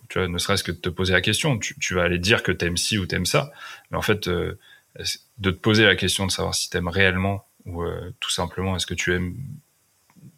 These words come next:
ton environnement, euh, ton sport, euh, tu vois, t-, enfin,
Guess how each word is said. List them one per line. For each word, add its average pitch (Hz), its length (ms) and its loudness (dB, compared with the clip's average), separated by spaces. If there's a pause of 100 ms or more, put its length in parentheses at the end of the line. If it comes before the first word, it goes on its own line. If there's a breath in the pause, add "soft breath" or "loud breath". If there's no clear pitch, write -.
(160)
ton 92 140 -2
environnement, 87 680 0 (640 loud breath)
euh, 82 260 -6 (1160)
ton - 140 -4
sport, 101 440 2
euh, 80 100 0
tu - 120 -6
vois, 87 220 -4
t-, - 100 -16
enfin, 85 220 -8